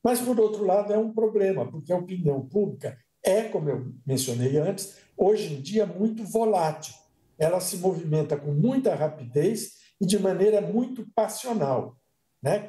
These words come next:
Que é uma, uma coisa que, que deriva da, da, do modo como as redes sociais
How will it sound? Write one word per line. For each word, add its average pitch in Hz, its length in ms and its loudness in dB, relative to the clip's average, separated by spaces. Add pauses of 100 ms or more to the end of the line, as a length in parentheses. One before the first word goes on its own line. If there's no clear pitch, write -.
(120)
Que 131 100 -6
é 127 60 2
uma, 147 240 -4
uma 139 240 -4
coisa 147 240 2
que, - 240 -10
que 156 220 -2
deriva 156 720 2 (320)
da, 151 280 2
da, 123 300 2
do 110 120 -4 (100)
modo 185 360 2
como 160 240 -4
as 139 160 -2
redes 147 380 -2
sociais - 800 0